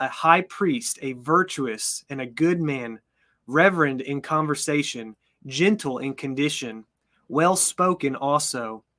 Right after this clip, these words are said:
and exercised from a child in all points of virtue,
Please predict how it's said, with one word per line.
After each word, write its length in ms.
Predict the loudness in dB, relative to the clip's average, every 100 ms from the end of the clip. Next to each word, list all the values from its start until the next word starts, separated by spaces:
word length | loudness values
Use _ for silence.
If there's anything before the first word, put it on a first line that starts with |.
| _
and 180 | -10 -6
exercised 840 | -4 -4 -2 -4 -2 -2 0 -4 -4
from 200 | -4 -4
a 60 |
child 600 | -6 0 4 6 6 2
in 140 | -4 -6
all 260 | 0 0
points 520 | 0 -4 -2 -2 -4 -8
of 160 | -4
virtue, 500 | 0 0 0 -6 -8